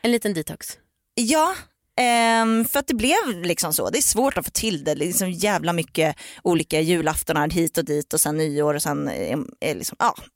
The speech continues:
Speaker 2: mycket så.
Speaker 1: Ja.
Speaker 2: Ehm, och jag kommer ihåg första gången jag onanerade efter det, eh, hur jävla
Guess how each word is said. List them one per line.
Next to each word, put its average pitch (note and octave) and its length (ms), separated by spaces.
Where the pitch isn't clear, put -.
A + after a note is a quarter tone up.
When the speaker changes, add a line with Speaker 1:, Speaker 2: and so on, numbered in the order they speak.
Speaker 2:
mycket G#3+ 340
så. - 240
Speaker 1:
Ja. F#3+ 200
Speaker 2:
Ehm, F3 640
och G#3+ 80
jag C4+ 440
kommer A#3+ 240
ihåg A3 680
första - 360
gången G3 280
jag F#3 80
onanerade F#3 540
efter A#3 300
det, A#3+ 200
eh, E3+ 480
hur B3 280
jävla G#3 800